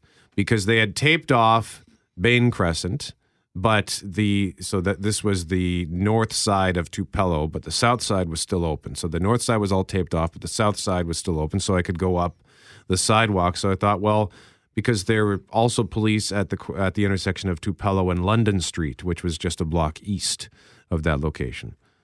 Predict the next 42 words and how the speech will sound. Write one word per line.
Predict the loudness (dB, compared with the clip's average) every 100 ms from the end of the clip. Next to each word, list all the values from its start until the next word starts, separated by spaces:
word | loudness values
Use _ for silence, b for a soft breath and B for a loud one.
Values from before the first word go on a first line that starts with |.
| _
So | -4 2 2
I |
thought, | 2 2 2
I'll | 2
go | 2 2 4 2 -2 _ _ _ _ _ _ _
walk | -2 0 0
along | 0 0 0
the | -2
south | 0 0
side | 0 0 2
of | 0
Tupelo, | -4 -2 0 0 0 -2 _ -6
take | -4
a | -2
picture | -2 -4 0 0
of | 2
the | 2 2
other | 2 2 0 -2 -10 _
police | 0 0 0
officers, | 0 0 0 0 2 4 4
and, | 4 4 2 2
and | 0 0
be | 2
on | 2
my | 2 2
way. | 2 2 -2 B B B B
As | 0
soon | 4 4
as | 4
I | 2
started | 4 4 4
walking, | 4 4 4 2 2
the | 0
cadet | 0 0 0
got | 2 2
out | 2
of | 2
his | 0
car | 0 2 2
again | 2 -2
and, | -2 -4 -4
and | -4 -2 -2